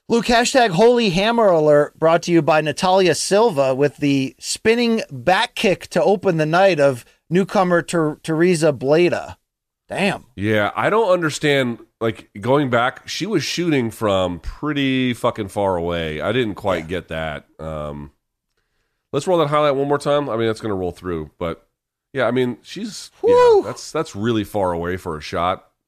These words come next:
Speaker 2: Uh, by the way, have you noticed there's been, like, a lot of people in M M A this year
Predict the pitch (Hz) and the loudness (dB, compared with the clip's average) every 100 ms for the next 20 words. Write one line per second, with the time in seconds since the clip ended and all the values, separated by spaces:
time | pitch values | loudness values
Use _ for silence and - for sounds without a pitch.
0 | - 82 80 76 - _ _ - 170 180 | -12 -10 -8 -10 -14 _ _ -2 0 2
1 | 143 175 180 185 185 135 147 120 110 110 | 0 0 2 2 0 -2 -2 -2 -2 0
2 | 113 123 - 120 113 123 120 104 104 104 | 0 -2 -6 -8 -4 -2 0 0 -2 -2
3 | 101 107 110 127 127 | -2 -4 -6 -4 -4